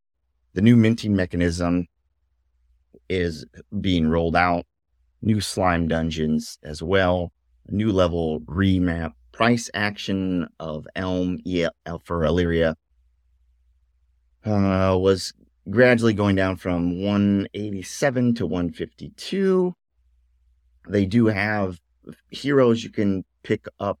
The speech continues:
for the game at around seventy magic as well. But a lot of different things happening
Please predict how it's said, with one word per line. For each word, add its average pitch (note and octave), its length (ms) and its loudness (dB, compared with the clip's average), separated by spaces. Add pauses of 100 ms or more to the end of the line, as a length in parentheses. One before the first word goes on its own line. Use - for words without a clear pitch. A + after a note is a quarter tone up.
(140)
for G#2 400 -4
the F2+ 120 -2
game E2+ 500 -2
at D#2 100 -4
around D2+ 280 -6
seventy D#2 460 -6
magic E2 720 -4
as C#2 160 -16
well. G2 520 -2 (840)
But F2 120 -4 (800)
a - 80 -10
lot G#2+ 460 -2
of F2+ 160 -4
different - 320 -4
things F2+ 240 -4
happening E2+ 800 -4